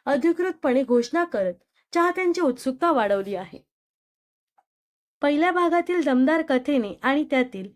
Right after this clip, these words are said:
व्हीएफएक्सच्या उत्कृष्ट वापराने प्रेक्षकांना भुरळ पाडली होती. मारुती रायने दिलेल्या शक्तीचा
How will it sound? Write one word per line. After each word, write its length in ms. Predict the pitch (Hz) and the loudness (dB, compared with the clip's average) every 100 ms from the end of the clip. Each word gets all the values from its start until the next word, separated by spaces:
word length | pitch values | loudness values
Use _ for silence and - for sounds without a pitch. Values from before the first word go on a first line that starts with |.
| _ - | _ -6
व्हीएफएक्सच्या 640 | 233 339 370 370 339 359 | 0 2 2 -2 -2 0
उत्कृष्ट 480 | 285 254 311 311 339 | 0 0 -2 0 0
वापराने 600 | 285 214 202 277 226 196 | 0 0 0 0 -2 -4
प्रेक्षकांना 640 | 202 247 247 330 349 330 | -2 -2 0 -2 0 0
भुरळ 300 | 262 220 247 | 0 0 0
पाडली 360 | 269 220 180 190 | 2 -2 -2 -6
होती. 360 | 185 - 160 _ _ _ _ 196 | -8 -10 -14 _ _ _ _ -6
मारुती 400 | 196 233 277 277 | -2 0 0 0
रायने 340 | 262 254 277 | 2 2 0
दिलेल्या 420 | 233 240 262 214 226 | -2 0 0 0 -2
शक्तीचा 540 | 254 254 269 254 | -4 -4 -6 -6